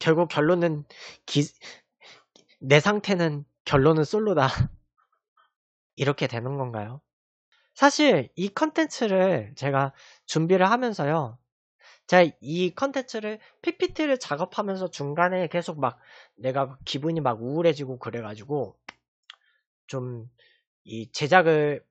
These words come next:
중간에 막 멈추고 쉬고 막, 사실 엊그제도,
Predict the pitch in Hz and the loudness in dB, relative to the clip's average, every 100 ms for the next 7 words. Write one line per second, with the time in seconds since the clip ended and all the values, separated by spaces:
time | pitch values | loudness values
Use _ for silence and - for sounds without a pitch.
0 | _ - - 135 151 139 123 _ 120 135 | _ -14 -8 -2 -2 -2 -6 _ -4 -4
1 | 151 175 170 165 - 277 247 185 156 - | -4 -8 -6 -6 -6 -6 -6 -6 -8 -10
2 | _ _ _ _ _ _ _ - 294 294 | _ _ _ _ _ _ _ -4 -2 0
3 | 262 233 _ _ _ _ _ _ - 160 | 0 -2 _ _ _ _ _ _ -2 -2
4 | - 311 311 269 285 214 107 | -2 -4 -2 -2 -2 -2 -4